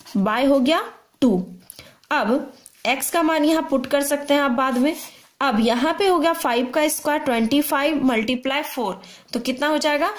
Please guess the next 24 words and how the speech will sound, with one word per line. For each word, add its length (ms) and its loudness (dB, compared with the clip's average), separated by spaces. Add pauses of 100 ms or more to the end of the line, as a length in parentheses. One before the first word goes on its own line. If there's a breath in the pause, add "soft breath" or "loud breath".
(300 loud breath)
हंड्रेड 340 4
एक्स 280 -2
स्क्वायर। 360 -4 (280 loud breath)
यहाँ 240 2
पे 120 2
हो 100 4
जाएगा 300 2 (100)
थर्टी 400 2
एक्स 260 0
एक्स 680 -4
स्क्वायर, 360 -4 (260)
ओके। 220 0 (600 loud breath)
अब 300 -2 (180)
यहाँ 300 2
पे 60 4
आप 240 0
X 200 -2
का 120 0
मान 200 2
put 300 0
कर 160 2
दीजिए, 260 0
थर्टी 420 0
फ़ोर 300 2